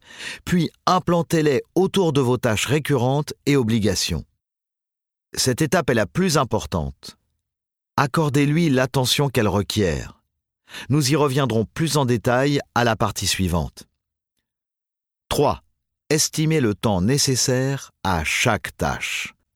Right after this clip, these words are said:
Calculez le temps qu'il vous faut pour exécuter chaque tâche. Si vous êtes novice en la matière,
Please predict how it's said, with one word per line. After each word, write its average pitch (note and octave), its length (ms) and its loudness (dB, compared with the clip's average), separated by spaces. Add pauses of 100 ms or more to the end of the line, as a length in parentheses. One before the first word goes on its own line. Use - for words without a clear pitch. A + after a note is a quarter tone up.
(480)
Calculez D#3 500 0
le B2 120 2
temps D3 260 0
qu'il C3 240 -2
vous A2+ 220 2
faut D#3 320 0 (340)
pour B2 160 2
exécuter C#3 720 0 (120)
chaque - 500 -2
tâche. - 560 -2 (560)
Si - 200 0
vous E3+ 200 2
êtes E3 160 -2
novice C3+ 480 2
en A#2+ 60 2
la G#2+ 100 2
matière, D3 560 0